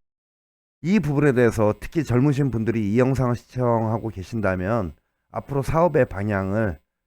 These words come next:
전면 수정해야 되지 않을까 생각을 합니다. 여러분들은 분명히 말씀드리지만 작가가 아니고요. 자영업자의 사장님입니다.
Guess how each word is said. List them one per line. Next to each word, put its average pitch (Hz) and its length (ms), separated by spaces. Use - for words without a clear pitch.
전면 131 340
수정해야 127 500
되지 98 240
않을까 90 400
생각을 107 340
합니다. 110 400
여러분들은 123 420
분명히 135 340
말씀드리지만 101 640
작가가 131 440
아니고요. 101 600
자영업자의 135 560
사장님입니다. 135 880